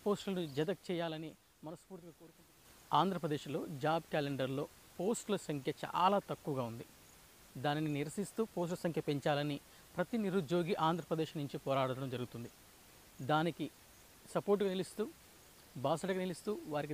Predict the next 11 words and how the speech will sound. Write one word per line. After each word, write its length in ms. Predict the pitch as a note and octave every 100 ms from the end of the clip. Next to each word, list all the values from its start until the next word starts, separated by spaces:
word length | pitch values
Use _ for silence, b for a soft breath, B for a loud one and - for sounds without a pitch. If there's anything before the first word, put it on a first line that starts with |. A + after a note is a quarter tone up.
| C#3
ధైర్యం 260 | D3 E3 F3
చెప్తూ, 260 | E3 C#3+ F#3+ - - - - - - - - - - F3+
నేను 180 | F#3+ G#3+
సైతం 260 | G#3+ G3+ F#3+ E3+
అంటూ 160 | D#3 E3 D3
గోనగన్నారెడ్డి 520 | D3+ D3+ D#3 D3 C#3+ C#3+
ఛానల్ 200 | C#3 C3 - - - - - D#3+
మీతో 220 | E3+ F3+
పాటు 160 | D#3 D3+ -
సపోర్ట్గా 320 | D3+ E3 D#3 C#3
నిలుస్తుంది. 380 | C3 - A#2